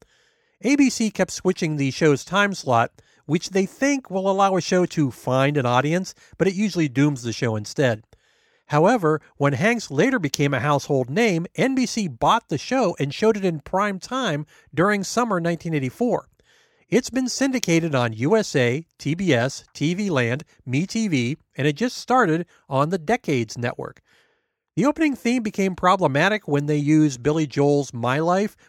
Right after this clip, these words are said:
which couldn't be relicensed later and had to be replaced for syndication. This was resolved in one of Cartoon Network slash Adult Swim's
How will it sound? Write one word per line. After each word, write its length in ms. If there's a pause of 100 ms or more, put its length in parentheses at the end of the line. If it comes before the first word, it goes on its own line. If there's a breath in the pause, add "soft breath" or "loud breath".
which 200
couldn't 240
be 160
relicensed 760
later 360 (140)
and 120
had 160
to 60
be 120
replaced 460
for 100
syndication. 680 (760)
This 220
was 200
resolved 600
in 200
one 180
of 160
Cartoon 460
Network 480
slash 340
Adult 320
Swim's 420